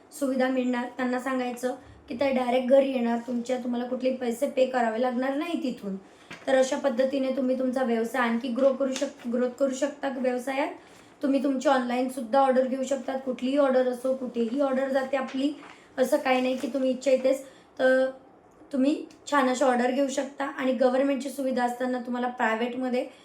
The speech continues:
जाण्याचं काम पडणार. प्रायव्हेटच्या पण सुविधा चांगल्या असतात, नसतात असं नाही, परंतु प्रायव्हेटसाठी जर तुम्ही खेडेगावात राहत असाल तर तुम्हाला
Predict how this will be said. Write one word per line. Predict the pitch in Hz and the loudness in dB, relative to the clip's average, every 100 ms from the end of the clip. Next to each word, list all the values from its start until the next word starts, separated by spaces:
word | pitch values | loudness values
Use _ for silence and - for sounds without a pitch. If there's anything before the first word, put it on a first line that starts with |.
| - - | -20 -4
जाण्याचं | 254 240 247 277 | 0 2 0 -4
काम | 285 285 | -2 0
पडणार. | 240 220 214 | 0 -4 -8
प्रायव्हेटच्या | 226 277 262 277 269 285 | 0 4 4 4 2 -2
पण | 285 294 | 0 -2
सुविधा | 285 262 254 | -2 -2 -2
चांगल्या | 262 254 240 247 | -2 -2 -2 0
असतात, | 277 - 220 208 - - - - | -2 -2 -4 -4 -14 -20 -20 -4
नसतात | 247 240 - 285 285 | -2 -2 2 2 2
असं | 262 - 277 | -6 0 0
नाही, | 294 277 233 - - - - | 2 2 -2 -4 -16 -20 0
परंतु | 254 269 254 294 302 302 311 311 | 2 2 0 -2 0 0 0 -2
प्रायव्हेटसाठी | 302 277 247 277 - 285 233 294 | -4 0 2 2 0 -4 -2 -2
जर | 247 | 0
तुम्ही | 294 277 285 | -2 -2 -2
खेडेगावात | 277 262 269 269 | 0 0 -2 -2
राहत | 262 247 | -2 -2
असाल | 247 262 254 | -4 -4 -6
तर | 262 | -6
तुम्हाला | 247 269 269 | -8 -6 -4